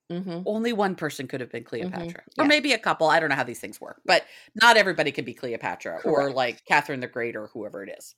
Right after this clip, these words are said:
Speaker 1: Correct. So, did you want to tell your story now or after Ed is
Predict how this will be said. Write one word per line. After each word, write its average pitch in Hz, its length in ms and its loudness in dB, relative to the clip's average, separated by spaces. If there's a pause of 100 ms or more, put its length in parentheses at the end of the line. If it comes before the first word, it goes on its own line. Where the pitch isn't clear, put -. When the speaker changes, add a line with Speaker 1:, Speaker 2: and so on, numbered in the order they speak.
(100)
Speaker 1:
Correct. - 540 -12 (720)
So, 220 340 8
did 220 260 -2
you 302 100 2
want 359 180 4
to 370 60 -2
tell 381 80 4
your 339 80 2
story 302 260 2
now 262 300 2
or 240 100 2
after 214 380 2
Ed 185 260 4
is 165 300 0